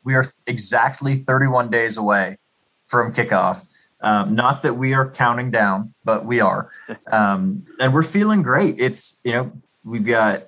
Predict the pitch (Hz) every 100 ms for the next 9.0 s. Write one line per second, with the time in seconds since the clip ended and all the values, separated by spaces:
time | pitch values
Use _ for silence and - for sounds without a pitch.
0 | - 120 117 104 - - 120 147 - 131
1 | 135 135 131 131 131 - - 113 - 135
2 | 104 131 135 131 107 104 127 131 131 127
3 | 104 98 117 123 - - - 131 123 120
4 | 107 120 131 131 131 127 131 - _ _
5 | - 101 98 76 - - 123 120 110 113
6 | 110 110 110 135 120 113 101 113 110 104
7 | 101 - _ _ _ _ 139 139 160 143
8 | 143 117 101 104 110 104 117 113 110 104